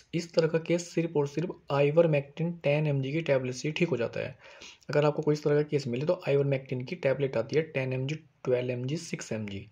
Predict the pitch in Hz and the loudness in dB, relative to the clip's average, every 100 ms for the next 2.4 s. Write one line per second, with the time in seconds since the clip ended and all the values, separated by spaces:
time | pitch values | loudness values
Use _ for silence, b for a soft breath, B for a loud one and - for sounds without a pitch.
0 | b b b - 139 147 160 160 165 165 | b b b -4 0 4 4 6 4 6
1 | 160 160 151 139 127 127 139 143 139 143 | 4 4 4 4 4 4 2 4 4 6
2 | 143 139 - - | 4 4 -2 -4